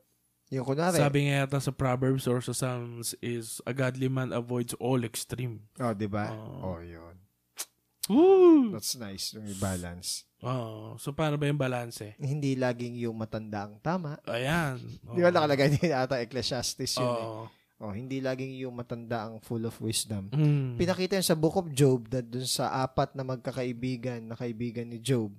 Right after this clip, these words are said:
Speaker 2: Mm-mm.
Speaker 1: si Elihu na pinakamabata, siya yung talagang merong
Speaker 2: Mm.
Speaker 1: right wisdom.
Speaker 2: Mm-mm.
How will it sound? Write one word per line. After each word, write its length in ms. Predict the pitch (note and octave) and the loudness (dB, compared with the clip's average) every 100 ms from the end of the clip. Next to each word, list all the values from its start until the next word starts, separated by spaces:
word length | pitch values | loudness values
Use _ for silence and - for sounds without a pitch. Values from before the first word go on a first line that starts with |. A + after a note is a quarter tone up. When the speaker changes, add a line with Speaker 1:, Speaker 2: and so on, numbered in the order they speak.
| - | -2
Speaker 2:
Mm-mm. 400 | D3+ C#3+ B2 A2+ | -2 -2 -6 -8
Speaker 1:
si 380 | A2+ C#3+ C3 | -4 -2 -4
Elihu 560 | - D3+ D3+ D3 D3+ C#3 | -2 0 0 0 2 0
na 100 | B2+ | -2
pinakamabata, 960 | B2 C#3 C3+ B2 C3 B2 A#2+ A#2+ - G2+ | -4 -4 -2 -6 -4 -2 -2 -2 -4 -6
siya 300 | G2+ D3+ D3+ | -4 -4 -4
yung 80 | D3 | -4
talagang 460 | C3+ B2+ B2 B2 | -2 -2 -4 -10
merong 760 | A#2+ A#2 A2+ A#2 A2 A2 A2 A#2+ | -10 -10 -8 -8 -6 -8 -10 -2
Speaker 2:
Mm. 720 | D3 C#3+ C3+ B2+ B2+ D3 A#3+ | 0 2 0 -2 -4 -4 -2
Speaker 1:
right 320 | A#2+ B2 A#2+ | 2 2 2
wisdom. 640 | A#2+ A2+ G2 G#2+ G#2+ G2+ | -2 0 0 -2 -2 -4
Speaker 2:
Mm-mm. 440 | F#2 C#3 C#3 A2+ | -2 -2 -2 -4